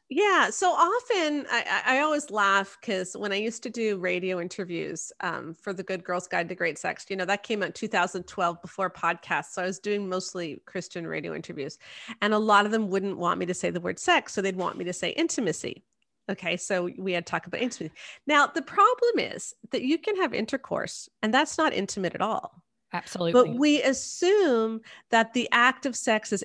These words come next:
Speaker 1: intimate in and of itself. And the fact is, if you're having sex in a way where she feels as if she doesn't matter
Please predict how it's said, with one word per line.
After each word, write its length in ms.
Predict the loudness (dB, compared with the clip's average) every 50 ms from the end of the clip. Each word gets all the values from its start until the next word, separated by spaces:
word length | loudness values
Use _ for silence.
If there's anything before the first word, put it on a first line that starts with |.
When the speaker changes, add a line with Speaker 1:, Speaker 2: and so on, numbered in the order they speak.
| -2
Speaker 1:
intimate 440 | -2 -2 -2 -2 -2 -2 0 0 0
in 160 | 0 0 0
and 100 | 0 0
of 100 | 0 0
itself. 400 | -2 -4 -4 0 2 2 2 0 0 0
And 240 | 2 2 2 0 -2 -6 _ _
the 200 | -2 0 0 0
fact 360 | 2 4 4 4 2 2 0
is, 240 | 0 0 0 0 -4 -10 _ -18 -20 -18 -18 -18 -18 -20 -20 _ _ _ _ _ _ _ _ _ _ _
if 220 | 2 2 2 2 2
you're 220 | 4 4 4 4
having 480 | 4 4 4 4 4 4 2 2 0 -2
sex 680 | -2 0 0 2 2 2 0 -2 -6 -8 -10 -12 -8 -2
in 160 | 0 2 2 4
a 100 | 4 4
way 360 | 4 4 4 4 4 2 2
where 180 | 2 0 0
she 240 | -2 -4 -4 -4 -4
feels 400 | -4 -4 -4 -2 0 0 -2 -2
as 100 | -4 -4
if 120 | -4 -6 -6
she 160 | -8 -8 -4
doesn't 400 | -2 -2 -2 -2 -2 -4 -6 -4
matter 540 | -4 -2 -2 -2 -2 -2 -2 -4 -4 -6